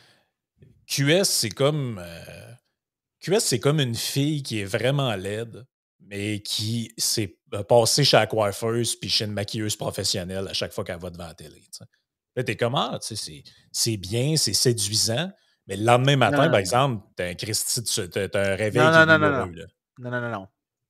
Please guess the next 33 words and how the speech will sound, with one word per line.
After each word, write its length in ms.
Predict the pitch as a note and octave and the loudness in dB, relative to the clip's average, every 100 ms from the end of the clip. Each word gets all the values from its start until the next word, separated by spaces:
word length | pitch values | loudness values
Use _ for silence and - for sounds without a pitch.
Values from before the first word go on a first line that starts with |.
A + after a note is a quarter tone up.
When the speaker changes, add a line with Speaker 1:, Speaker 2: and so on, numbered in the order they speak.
| _ | _
Speaker 2:
J'ai 100 | G2+ | -14
une 60 | G#2 | -8
meilleure 260 | G#2+ A2+ | -4 -4
analogie. 540 | G#2+ G2+ F#2+ F2 F#2 _ _ _ _ _ | -4 -6 -8 -10 -16 _ _ _ _ _
Québec 280 | - D3+ F#3+ | -4 -2 0
solidaire, 420 | D#3 B2 C3 E3 | -2 2 4 4
c'est 160 | C#3+ | 0
comme 180 | B2+ F#3+ | 0 0
si 80 | - | 0
t'avais 240 | D#3+ B2 | -2 -2
pris 220 | A2+ - C#3 | -4 -8 -8
un 80 | |
steak, 520 | A#2+ - A2+ - - _ _ _ _ _ | -8 -6 -4 -4 -6 _ _ _ _ _
que 80 | C3 | -6
tu 180 | - C3+ | -2 0
l'avais 240 | B2 C3+ | 0 0
bouilli, 640 | A#2+ B2+ G3 C3 C3 G#3+ - _ _ _ _ | -2 -4 -4 -4 -8 -10 -14 _ _ _ _
puis 100 | - | 4
après, 300 | C#3+ C#3 F#3 | 4 4 0
tu 140 | G#3 D3+ | 0 2
l'avais 220 | C#3 C#3+ | 2 2
mis 100 | F3+ | 0
sur 160 | E3+ | -2
le 100 | C#3 | 0
grill 300 | B2+ C3 E3+ D#3+ | 0 2 0 0
pour 200 | C3+ A#2 | -4 -6
y 20 | |
donner 360 | B2 C3 C3 C#3 | -4 -4 -4 -4
le 140 | A#2 | -4
perfect 600 | - - D#3 - D3 - | -4 -4 -4 -4 -10 -12
sear, 520 | - - B2+ A#2+ G#2+ | -18 -10 -6 -4 -6
tu 140 | - | -8
sais, 60 | D#3 | -12